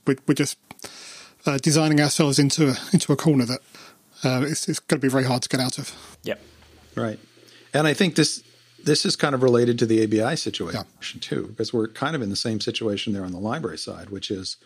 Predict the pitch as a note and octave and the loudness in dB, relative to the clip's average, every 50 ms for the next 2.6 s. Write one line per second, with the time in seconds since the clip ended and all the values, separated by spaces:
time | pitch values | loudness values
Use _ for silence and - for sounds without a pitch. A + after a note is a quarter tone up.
0 | _ - - - - _ _ _ _ - A2 G#2+ G#2 G#2 G#2 - _ _ _ _ | _ -20 -20 -20 -20 _ _ _ _ -4 -4 -2 -4 -4 -6 -8 _ _ _ _
1 | _ _ _ - - _ _ _ _ - C3 C#3 D3+ D3 D#3+ D#3 - - D#3+ F#3+ | _ _ _ -20 -20 _ _ _ _ 0 2 4 4 4 2 0 2 0 2 2
2 | G3 D#3+ A2+ G#2 G#2 A2+ C3+ D#3+ E3 E3+ G#3 - | 2 0 0 0 0 2 2 2 0 -2 -4 -8